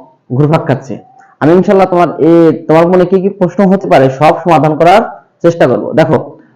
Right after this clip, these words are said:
তোমার প্রথম প্রশ্ন যে তুমি ভার্সিটিতে প্রথম বছর থেকে হলে সিট পাবে কিনা এবং টিউশন সুবিধা কোন বিশ্ববিদ্যালয়ে বেশি।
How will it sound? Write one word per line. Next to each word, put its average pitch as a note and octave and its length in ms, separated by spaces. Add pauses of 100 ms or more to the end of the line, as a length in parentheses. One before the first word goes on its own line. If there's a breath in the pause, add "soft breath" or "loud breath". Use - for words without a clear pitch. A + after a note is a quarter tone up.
তোমার F3+ 160
প্রথম A3 380
প্রশ্ন A#3 480
যে C#3 300
তুমি D#3+ 380
ভার্সিটিতে F#3 640
প্রথম F3+ 400
বছর F#3 240
থেকে F#3+ 280
হলে D3 420
সিট E3 320
পাবে C3+ 240
কিনা A#2 340 (840)
এবং D#3+ 600 (200)
টিউশন A3 440
সুবিধা F#3 480
কোন E3+ 320
বিশ্ববিদ্যালয়ে F3 840 (180)
বেশি। A2+ 360